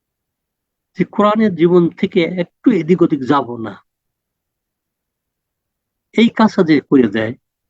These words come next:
ফাউলাইকা ইউবাদদিলুল্লাহু সাইয়্যাতা হাসানা।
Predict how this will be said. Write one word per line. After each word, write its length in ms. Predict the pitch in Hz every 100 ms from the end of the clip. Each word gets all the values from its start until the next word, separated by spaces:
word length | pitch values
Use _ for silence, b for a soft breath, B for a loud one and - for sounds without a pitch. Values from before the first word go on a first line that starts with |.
| _ _ _ _ -
ফাউলাইকা 960 | 147 143 143 147 196 214 185 123 107 - _ _ _ -
ইউবাদদিলুল্লাহু 1400 | 170 156 226 226 _ 233 220 214 202 170 156 202 190 208
সাইয়্যাতা 1040 | 180 - - 202 175 185 196 185 208 - 196
হাসানা। 600 | - 220 - 226 123